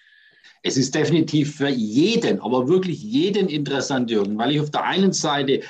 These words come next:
bekomme ich solche Ideen, die die Welt noch nicht kennt, und hochspannend sind.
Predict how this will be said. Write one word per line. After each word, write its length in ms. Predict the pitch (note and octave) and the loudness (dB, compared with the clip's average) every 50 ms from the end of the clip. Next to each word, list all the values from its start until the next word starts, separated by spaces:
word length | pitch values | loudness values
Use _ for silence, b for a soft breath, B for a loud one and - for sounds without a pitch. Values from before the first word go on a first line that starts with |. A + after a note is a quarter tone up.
| B B | B B
bekomme 360 | - A#2+ - - D#3 D#3+ E3+ | -4 -2 0 2 2 2 2
ich 160 | E3+ - - - | 2 0 0 2
solche 360 | - F#3 G3 G#3+ F#3+ G#3 G3+ | 4 4 6 6 4 2 2
Ideen, 520 | - - D3+ D3 D3+ - E3 G3+ G#3+ G#3 | 0 0 -2 -2 0 0 2 2 2 2
die 140 | E3 F3+ E3 | 2 2 0
die 180 | D3+ D#3 C#3 C3 | -2 -2 -2 0
Welt 260 | D3 E3+ G3+ - - | 2 2 0 0 0
noch 140 | G3 D3+ A#2+ | 0 0 2
nicht 300 | C3+ C3 - - - - | 2 0 0 -2 -6 -6
kennt, 420 | - D3 D#3+ F#3+ A3 A3 - - b b b b b b b | -2 0 2 2 2 0 -4 -14 b b b b b b b
und 280 | - A2+ C#3+ D3+ C#3+ D#3 | -4 -2 -2 -2 -2 -4
hochspannend 840 | D3 - - - - - - - - - B2 C#3 F3 F#3+ G3+ F#3+ - | -4 0 2 2 2 2 0 -4 -4 -2 -2 0 2 2 0 0 0
sind. 300 | - G3 G#3+ A3 G#3+ | 2 2 2 2 0